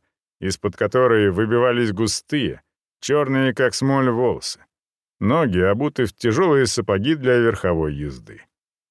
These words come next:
Вот и всё, что сумел при скудном свете разглядеть слуга.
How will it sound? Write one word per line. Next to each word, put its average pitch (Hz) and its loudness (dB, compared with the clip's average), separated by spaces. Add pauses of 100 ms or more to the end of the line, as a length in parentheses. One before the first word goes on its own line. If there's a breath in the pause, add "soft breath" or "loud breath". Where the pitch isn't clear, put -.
(120)
Вот 147 -2
и 226 -4
всё, 98 2
что 208 0
сумел 117 0
при 107 0
скудном 107 0
свете 165 -2
разглядеть 117 0
слуга. - -12